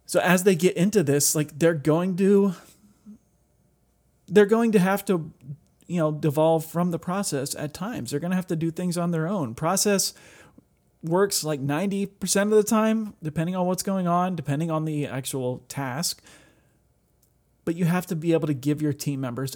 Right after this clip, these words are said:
agency as well. They have to be able to make their own suggestions. They have to be able to help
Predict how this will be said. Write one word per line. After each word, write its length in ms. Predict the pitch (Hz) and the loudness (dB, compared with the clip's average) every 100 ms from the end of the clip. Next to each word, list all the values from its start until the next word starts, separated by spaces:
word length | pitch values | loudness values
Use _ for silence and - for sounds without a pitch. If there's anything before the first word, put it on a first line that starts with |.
| - | -6
agency 580 | 151 151 143 123 - 120 | -2 -2 -2 -4 -6 -6
as 160 | 120 120 | -8 -8
well. 400 | 117 117 - - _ _ | -8 -10 -16 -20 _ _
They 120 | 143 | -4
have 200 | 143 151 | -2 -2
to 80 | 147 | -4
be 120 | 143 | -2
able 100 | 139 | -2
to 80 | 139 | -2
make 280 | 131 151 - | -4 -6 -4
their 120 | 165 | -4
own 140 | 165 | -2
suggestions. 880 | 165 170 139 117 - - 135 139 - - - - - | -4 -6 -6 -6 -6 -8 -8 -6 -8 -10 -20 -12 -4
They 80 | |
have 280 | 131 147 147 | 0 0 -2
to 80 | 160 | -2
be 160 | 151 151 | 0 0
able 220 | 143 147 | 0 -2
to 180 | - 151 | -2 -4
help 300 | - 143 | -2 -4